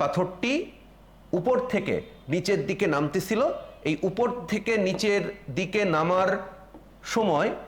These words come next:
সে একটা পর্যায়ে কোথায় এসে পড়ছে? উপর থেকে ধীরে ধীরে নামতে নামতে সে একটা পর্যায়ে স্প্রিংয়ের উপরে এসে পড়ছে। ওকে,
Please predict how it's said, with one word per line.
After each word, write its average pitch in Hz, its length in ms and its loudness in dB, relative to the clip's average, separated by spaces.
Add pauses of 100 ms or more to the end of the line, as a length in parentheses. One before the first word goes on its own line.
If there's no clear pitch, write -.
(240)
সে 190 160 2 (320)
একটা - 200 -4 (100)
পর্যায়ে 170 380 2
কোথায় 180 240 2
এসে 202 180 0
পড়ছে? 208 280 0 (480)
উপর 160 160 0 (120)
থেকে 180 180 0 (120)
ধীরে 156 220 2
ধীরে 160 240 2
নামতে 135 320 0
নামতে 143 260 2 (420)
সে - 160 -2
একটা - 240 -2
পর্যায়ে 143 320 2 (220)
স্প্রিংয়ের 147 460 0
উপরে 113 280 0
এসে - 180 -4
পড়ছে। - 280 -10 (480)
ওকে, 175 140 -6